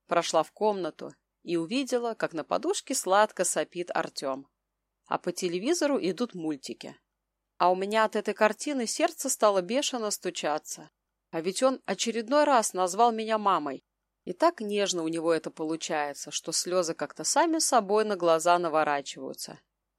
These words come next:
Этот ребёнок видит во мне не просто учителя,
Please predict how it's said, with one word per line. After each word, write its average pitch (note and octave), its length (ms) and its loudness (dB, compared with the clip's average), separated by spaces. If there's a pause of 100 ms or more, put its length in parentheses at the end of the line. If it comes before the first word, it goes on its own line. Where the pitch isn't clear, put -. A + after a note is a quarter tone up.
Этот G3 320 -2
ребёнок A3+ 560 -2
видит G#3 380 -6
во G3+ 140 4
мне G#3 160 -6
не G#3+ 100 -8
просто C4+ 420 0
учителя, F3 640 -6